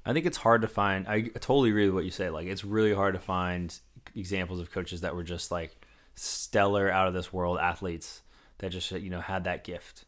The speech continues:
Um, you know, it does happen, but I, I agree. And I think, like, the most really relevant example in my mind is, like, someone like Bruce Bochy. Like, Bochy was a, like, he was a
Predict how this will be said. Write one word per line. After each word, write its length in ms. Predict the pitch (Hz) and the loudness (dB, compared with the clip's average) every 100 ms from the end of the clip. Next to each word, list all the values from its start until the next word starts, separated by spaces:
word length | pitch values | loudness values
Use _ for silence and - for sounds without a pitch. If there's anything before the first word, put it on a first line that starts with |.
| _ 101 | _ 0
Um, 680 | 95 92 90 87 87 85 - _ _ _ | 2 4 2 0 -2 -6 -12 _ _ _
you 140 | - 160 | -2 -2
know, 80 | - - - | -2 -8 -12
it 240 | - 117 - | -6 -4 4
does 260 | 120 110 | 4 4
happen, 500 | - - 120 - - - - - - - - | 0 0 0 -2 -12 -14 -20 -20 -20 -18 2
but 140 | 107 | 6
I, 100 | 104 104 | 6 6
I 60 | 107 | 2
agree. 480 | 101 104 95 104 87 | 0 0 0 0 0
And 100 | 90 | -2
I 60 | |
think, 260 | 87 107 92 | -2 -4 -2
like, 220 | 92 - | -4 -2
the 160 | 92 85 - - _ - | -4 -4 -12 -20 _ -12
most 420 | - 101 90 - - _ _ | -4 -2 -2 -6 -16 _ _
really 520 | 113 98 104 107 104 | -6 0 4 6 4
relevant 400 | 98 98 98 95 | 4 2 2 -2
example 380 | 90 87 98 90 | -4 -4 -4 -4
in 60 | 85 | -4
my 140 | 95 | -2
mind 240 | 113 90 87 | 0 -2 -4
is, 80 | 87 | -6
like, 200 | 85 - | -8 -10
someone 240 | - 104 98 | -8 -6 -4
like 120 | 95 | -2
Bruce 160 | 110 | -4
Bochy. 400 | 95 117 123 - - _ _ _ _ - | 0 -2 -2 -12 -18 _ _ _ _ -10
Like, 160 | - | -2
Bochy 240 | - 170 214 | 4 4 4
was 200 | 180 131 | -2 -2
a, 100 | 95 - - - - | -2 -8 -20 -20 -16
like, 120 | 87 | -8
he 100 | 107 | -6
was 120 | |
a 60 | 147 | -6